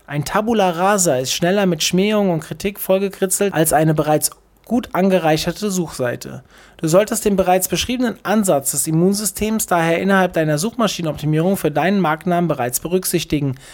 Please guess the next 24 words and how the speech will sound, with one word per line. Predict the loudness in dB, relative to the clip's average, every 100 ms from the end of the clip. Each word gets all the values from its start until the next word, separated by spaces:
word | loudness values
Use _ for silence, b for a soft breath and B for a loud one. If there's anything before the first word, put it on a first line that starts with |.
| B -6
Dies | -4
kann | 0 2
durch | 2 0 0
Online-P | 0 0 0 -2 0
R, | 0 0 -2 B -4
aber | 2 4
auch | 4 0
eigene | 0 2 2 0
Abschnitte | -2 -2 0 0
und | 0
Content-Formate | 0 -2 -2 0 2 2 2 0
auf | 0
deiner | 0 2 2
Webseite | 0 -2 -4 -4 -6
erfolgen. | -4 -2 -4 -4 -10 -16 B B B B B B 2
Auch | 4 4
im | 4
Nachhinein | 4 2 2 4 4 2
lassen | 2 0 0
sich | -4 -2
Inhalte | 0 0 0 0
über | 0 2
seo | 2 2 2
platzieren, | -2 -2 0 2 2 -2